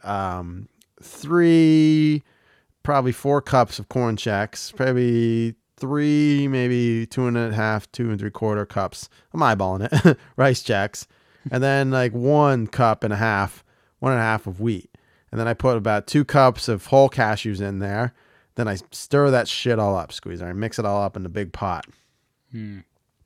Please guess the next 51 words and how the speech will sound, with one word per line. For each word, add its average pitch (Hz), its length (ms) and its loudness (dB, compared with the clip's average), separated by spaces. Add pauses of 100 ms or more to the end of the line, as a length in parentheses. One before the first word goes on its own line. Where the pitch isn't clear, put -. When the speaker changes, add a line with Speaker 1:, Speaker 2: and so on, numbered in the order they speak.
(100)
Speaker 1:
Uh, 104 300 -4
till 95 180 -8
it 95 100 -12
coats. 92 380 -10 (280)
And 110 240 -10
you 127 160 -2
want 139 200 0
the 110 80 -4
heat 113 260 -2
on, 90 160 -8
like, 85 180 -12
really 107 460 -4
low, 85 280 -12
just 107 240 -10
so 113 140 -4
it 95 40 -8
melts 101 320 -8
the 101 60 -16
butter. 90 360 -12 (240)
You 113 60 -12
don't 107 60 -10
wanna 101 180 -10
cook 113 140 -6
Speaker 2:
Mm-hmm. - 20 -8
Speaker 1:
that 101 220 -6
butter. 98 360 -10 (300)
You 117 60 -12
don't 107 60 -8
wanna 92 100 -12
cook 120 240 -2
anything 101 340 -4
in 95 100 -8
that. 90 240 -8
You 107 160 -12
just, 98 260 -14
you're, 98 440 -10
you're 107 120 -10
make, 107 300 -6
mixing 110 360 -8
right 80 180 -14
now. 82 180 -16 (460)
Then 135 100 0
you 123 80 -2
pour 147 340 0
it 147 40 4
over 127 260 2
a 104 60 -4
parchment 127 440 -6
lined 113 220 -4
baking 101 340 -6
sheet 92 400 -12